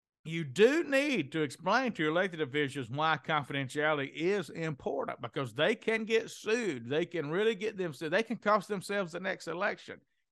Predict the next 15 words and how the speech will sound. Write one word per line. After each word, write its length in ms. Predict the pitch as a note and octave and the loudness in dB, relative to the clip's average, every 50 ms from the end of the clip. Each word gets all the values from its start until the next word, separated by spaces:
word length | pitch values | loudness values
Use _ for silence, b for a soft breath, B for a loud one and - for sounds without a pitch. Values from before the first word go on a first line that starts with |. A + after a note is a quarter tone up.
| - | -14
if 160 | - A#2+ A#2+ | -14 -10 -4
they 160 | A#2 D3 D#3+ E3 | -2 -2 0 0
go 220 | D3+ E3+ E3 D#3+ | 0 2 4 6
out 180 | D#3 D#3 D3+ D3 | 6 4 4 2
there 140 | D3+ D3 | 2 2
and 80 | D3 C#3+ | 2 0
get 180 | C#3+ C#3+ C3 - | -2 -6 -6 -8
sued 500 | - - F3+ G#3 A3 G3 C#3+ B2 C3+ D3 | -4 0 2 2 2 2 0 -2 -6 -8
<laughs> 20 | - | -6
by 240 | G3 E3 - F#3+ D#3+ | -4 -2 -2 0 -2
a 40 | E3 | -2
company 400 | - - A3 G3 F3 E3+ E3 D#3 | -4 -2 -4 -4 -2 -2 -4 -4
for 100 | A#2+ C#3 | -4 -4
violating 420 | C3 C#3+ D3+ D3+ D3 D3 C#3 C3+ A#2 | 0 2 2 2 2 0 -2 -4 -4
confidentiality. 680 | C#3+ C#3+ C3 A#2 A#2+ A#2+ G#2+ G2 A2+ A#2+ A2+ G2+ F#2+ | -2 -2 -2 -2 -4 -10 -10 -10 -12 -14 -14 -14 -16